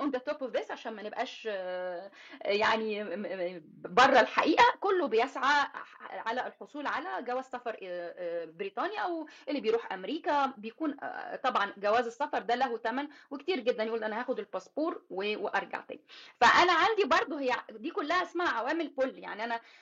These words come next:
مثلا في دول تانية الناس ما بتحبش مثلا تروحها لأنه عشان ياخد الجنسية مثلا لازم ياخد، يتنازل عن جنسية أخرى. لا، فأنا برضو دي ف-، ف-، فدي من الحاجات اللي الواحد لما بيجي بيحسبها، أنا بحسبها أنا عندي عوامل إيه بوش وعوامل إيه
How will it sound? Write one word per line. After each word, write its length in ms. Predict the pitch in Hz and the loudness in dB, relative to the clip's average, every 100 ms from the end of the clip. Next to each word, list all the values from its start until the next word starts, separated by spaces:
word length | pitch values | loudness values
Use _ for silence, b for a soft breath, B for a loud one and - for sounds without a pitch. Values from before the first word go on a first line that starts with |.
| B | B
مثلا 380 | 233 226 285 220 | -6 -2 -2 -2
في 120 | 247 | -6
دول 440 | 269 311 311 240 262 - | -2 0 0 -2 -8 -2
تانية 380 | 302 339 330 262 | 0 0 0 -2
الناس 340 | 254 311 320 | -2 -4 -4
ما 80 | 233 | -6
بتحبش 480 | 233 277 240 254 254 | -4 -8 -4 -4 -4
مثلا 340 | 294 247 220 | -4 -4 -4
تروحها 420 | 233 285 - 554 - b b | -2 -2 -2 -8 -8 b b
لأنه 400 | 214 262 311 381 | 2 4 2 2
عشان 300 | 294 - 254 | 0 0 -2
ياخد 220 | 247 269 247 | -2 -2 -4
الجنسية 400 | 226 220 262 277 | -4 -2 0 0
مثلا 220 | 302 254 | -2 -2
لازم 160 | 214 | -2
ياخد، 220 | 233 226 - _ - | -4 -8 -14 _ -10
يتنازل 540 | - 190 202 226 214 | -6 0 4 6 4
عن 160 | 208 202 | 2 -2
جنسية 360 | 196 214 - | -2 -2 0
أخرى. 180 | 185 - - | -2 -8 -6
لا، 160 | 214 - | -4 -2
فأنا 180 | 175 180 | -2 2
برضو 280 | 254 254 | 2 2
دي 280 | 226 240 277 B B - | -4 -4 -4 B B 2
ف-، 40 | 254 254 - - | 2 2 -12 -2
ف-، 40 | |
فدي 360 | 233 - 220 311 | -2 0 0 0
من 80 | 453 | 0
الحاجات 440 | - 247 294 - | 0 0 0 0
اللي 120 | 302 | 0
الواحد 340 | 240 269 339 233 | 0 -2 -4 -6
لما 180 | 208 196 | -6 -6
بيجي 260 | 262 320 | -6 -6
بيحسبها، 640 | 202 226 - 285 302 311 339 B B - | -4 -8 0 0 2 -2 -4 B B 2
أنا 160 | 349 | 2
بحسبها 440 | 254 233 - 285 240 | 2 0 -2 -2 0
أنا 220 | - 214 | -2 0
عندي 340 | 214 339 302 240 | 2 2 0 0
عوامل 440 | 196 285 294 262 | 0 0 0 0
إيه 180 | 294 311 | -4 -4
بوش 320 | 370 - - b b | -8 -8 -16 b b
وعوامل 580 | 208 196 240 277 247 - | 0 2 2 0 -2 -6
إيه 200 | 208 | -10